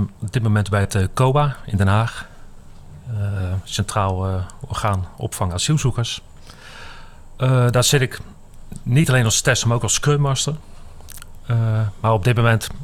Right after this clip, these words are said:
ja, veel met, met testen bezig. We, wij hadden een test automation tool, eh, waar we toch wat strubbelingen mee hadden. Dingen die niet helemaal lekker werkten. Eh, en toen kwam bij ons Leapwork op het pad. Ja, en aangezien dat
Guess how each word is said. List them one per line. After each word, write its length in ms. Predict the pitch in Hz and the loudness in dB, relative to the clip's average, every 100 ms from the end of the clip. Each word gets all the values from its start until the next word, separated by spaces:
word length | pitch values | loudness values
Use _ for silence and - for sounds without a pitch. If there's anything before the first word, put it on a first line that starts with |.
| - | -8
ja, 160 | 104 87 | -6 -4
veel 300 | - 135 131 | 0 2 4
met, 220 | 110 - | 2 0
met 200 | 110 - - | -4 -4 -2
testen 300 | 139 - 104 | -2 0 0
bezig. 440 | 107 123 123 - - - - - - - - | 0 2 0 -4 -14 -16 -16 -16 -16 -16 -6
We, 140 | 113 - 113 | -4 -4 -2
wij 120 | 107 | 2
hadden 560 | 92 110 117 101 95 92 - - - - | 4 4 4 4 4 0 -4 -12 -16 -16
een 220 | - 101 - - | -6 -6 -6 -6
test 200 | - 127 | -2 2
automation 580 | 117 107 117 117 110 104 | 2 2 2 2 2 0
tool, 300 | - 113 110 - - - - - | 0 0 0 -6 -16 -20 -18 -16
eh, 80 | - | -8
waar 140 | 90 | -4
we 100 | 101 | -4
toch 160 | - 127 | -4 -4
wat 280 | 104 - - - - - | -4 -6 -10 -16 -18 -14
strubbelingen 640 | - - - 139 120 117 113 | -8 -6 0 0 2 2 2
mee 140 | 107 | 4
hadden. 260 | 98 95 98 - - - - - | 2 2 -2 -8 -16 -18 -18 -8
Dingen 220 | - 131 120 | -2 2 4
die 100 | 127 | 4
niet 100 | 120 | 4
helemaal 260 | 120 113 | 4 4
lekker 240 | 117 120 101 | 2 2 0
werkten. 440 | 92 92 110 107 | 0 0 -2 -2
Eh, 200 | 104 95 92 - - | 0 0 -2 -6 -8
en 220 | - 104 | -4 -2
toen 120 | - 131 | 0 0
kwam 160 | 104 | 2
bij 120 | 101 | 2
ons 280 | 107 101 - 92 | 2 2 0 0
Leapwork 400 | 123 - 92 - | 0 2 2 2
op 80 | |
het 120 | - - | -2 0
pad. 300 | 139 - - - - | -2 -4 -12 -18 -10
Ja, 180 | - 131 | -2 2
en 120 | 127 | 4
aangezien 340 | 135 131 - 131 | 4 4 2 2
dat 220 | 117 | 0